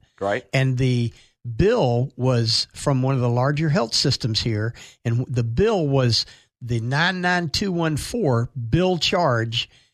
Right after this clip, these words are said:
Speaker 2: They added what the insurance payment paid to it
Speaker 1: Yeah, and,
Speaker 2: and
Speaker 1: and
Speaker 2: sent
Speaker 1: made
Speaker 2: them
Speaker 1: the
Speaker 2: a
Speaker 1: total.
Speaker 2: bill.
Speaker 1: Yeah, to made a
Speaker 2: And
Speaker 1: total.
Speaker 2: sent them a
Speaker 1: I was
Speaker 2: bill.
Speaker 1: talking about that yesterday. Yeah.
Speaker 2: Were you?
Speaker 1: Yep, yep.
Speaker 2: <laughs>
Speaker 1: All right.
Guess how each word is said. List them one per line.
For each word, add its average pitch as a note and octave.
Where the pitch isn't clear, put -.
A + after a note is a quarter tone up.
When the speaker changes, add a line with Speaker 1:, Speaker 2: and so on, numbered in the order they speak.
Speaker 2:
They C3
added F#3+
what F#3+
the F3
insurance E3
payment D#3+
paid G3
to C3+
it C3
Speaker 1:
Yeah, C#3+
and, G#2+
Speaker 2:
and -
Speaker 1:
and B2+
Speaker 2:
sent -
Speaker 1:
made F3+
Speaker 2:
them D#3
Speaker 1:
the C#3
Speaker 2:
a B2+
Speaker 1:
total. C#3
Speaker 2:
bill. -
Speaker 1:
Yeah, A#2+
to -
made A2
a A2
Speaker 2:
And G#2
Speaker 1:
total. G#2+
Speaker 2:
sent A#2+
them G#2+
a A#2
Speaker 1:
I -
was C#3
Speaker 2:
bill. -
Speaker 1:
talking B2+
about A2+
that F#2+
yesterday. F2+
Yeah. F#2+
Speaker 2:
Were D#3
you? D3+
Speaker 1:
Yep, G#2
yep. G#2
Speaker 2:
<laughs> -
Speaker 1:
All C#3+
right. D3